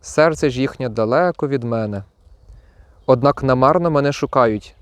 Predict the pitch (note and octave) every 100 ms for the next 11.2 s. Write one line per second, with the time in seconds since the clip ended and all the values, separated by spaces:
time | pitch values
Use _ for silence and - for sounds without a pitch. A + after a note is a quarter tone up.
0 | _ A2+ G#2+ - C3 D3+ D#3 E3 D#3+ A#2
1 | - - B2 - A2+ - G2 F#2 F#2 _
2 | _ _ _ _ _ _ _ _ _ _
3 | _ _ - - - - - F#3+ D3+ -
4 | D#3+ - C3+ - A#2 A#2 E3 - - A#2
5 | C3+ B2+ A2+ G#2+ F#2+ _ _ _ _ _
6 | - - D3 F#3+ F#3 F#3+ F3 D#3 C#3+ D3+
7 | D#3 D3 - G#2+ F#2+ - _ _ _ _
8 | _ B2+ C3+ C3+ - D#3 E3 - C#3 C3
9 | - D3+ - - - D3 E3+ F3 - -
10 | B2+ - B2+ D3 D3 C#3+ C3+ B2+ B2 A2
11 | G2+